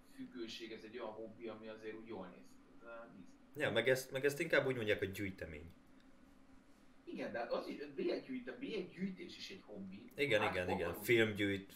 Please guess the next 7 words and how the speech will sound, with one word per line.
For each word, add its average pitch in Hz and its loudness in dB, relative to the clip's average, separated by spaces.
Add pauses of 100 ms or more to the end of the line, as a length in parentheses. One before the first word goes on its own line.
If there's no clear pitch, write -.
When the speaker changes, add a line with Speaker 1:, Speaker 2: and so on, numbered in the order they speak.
Speaker 2:
fű-, 98 -2 (280)
na, 95 4
<laughs> - 2
filmgyűjtemény 104 -2
is 95 -2
az, 92 -2
ugyanaz. 85 -8